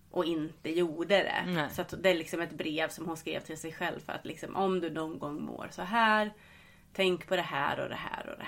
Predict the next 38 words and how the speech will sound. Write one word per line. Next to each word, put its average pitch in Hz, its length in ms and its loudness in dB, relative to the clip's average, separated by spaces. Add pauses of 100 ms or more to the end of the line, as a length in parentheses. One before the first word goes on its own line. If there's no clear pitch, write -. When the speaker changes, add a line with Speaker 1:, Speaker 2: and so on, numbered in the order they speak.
(100)
Speaker 1:
här. 196 200 -8 (360)
Speaker 2:
Mm. 151 280 -2 (960)
Speaker 1:
Eh, - 100 2
och 196 80 6
först 214 200 4
tycker 170 140 0
hon 160 100 0
att 165 120 0
det 151 60 0
är 156 60 0
så - 80 -4
här, 151 80 4
"Fan 170 320 4
vad 175 120 2
löjlig 175 400 4
jag 175 140 6
var." 131 300 2 (680)
Eh, 170 300 -2
men 214 140 2
sen 302 160 8
insåg 196 380 4
hon 156 140 0
att 170 140 -4
bara, 165 160 4
"Nej 262 540 8
men 233 320 2
alltså, 208 420 -2 (840)
nej 247 340 12
men 214 240 2
jag 214 100 4
var 226 160 8
nog 175 120 4
inte 165 180 -2
så 175 100 -8
himla 165 280 -2
löjlig 170 640 -2
och, - 460 -4
eh, 165 260 0